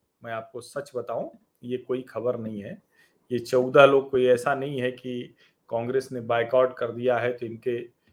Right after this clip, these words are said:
शोज बंद हो जाएंगे, ये कुछ कर नहीं पाएंगे। और कमाल तो ये देखिए कि इसमें अमन चोपड़ा के शो में अक्सर ही कांग्रेस पार्टी अपना प्रवक्ता नहीं भेजती रही है,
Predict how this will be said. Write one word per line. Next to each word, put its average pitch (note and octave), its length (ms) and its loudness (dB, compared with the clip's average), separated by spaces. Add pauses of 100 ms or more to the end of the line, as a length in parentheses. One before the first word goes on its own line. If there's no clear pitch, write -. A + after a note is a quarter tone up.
शोज C3+ 440 -2
बंद B2 300 2
हो A2+ 100 0
जाएंगे, A#2 460 0
ये A#2 200 0
कुछ A#2 220 -10
कर C3 280 2
नहीं B2 240 -2
पाएंगे। A2 460 -4 (1080)
और B2 160 0
कमाल B2 300 4
तो D3+ 140 2
ये D3+ 180 2
देखिए C3+ 480 -4 (840)
कि C#3 120 -6
इसमें D#3 580 0 (760)
अमन D3+ 280 6
चोपड़ा D#3 500 4
के D#3 520 -2
शो D#3 300 0
में D#3 160 -2
अक्सर C3 460 -4
ही D#3+ 320 -2 (160)
कांग्रेस D3 460 -2
पार्टी C#3+ 520 -4 (260)
अपना C#3+ 240 -6
प्रवक्ता C3 460 -2
नहीं B2+ 200 -6
भेजती A#2 340 -10
रही A#2 180 -10
है, A#2 100 -20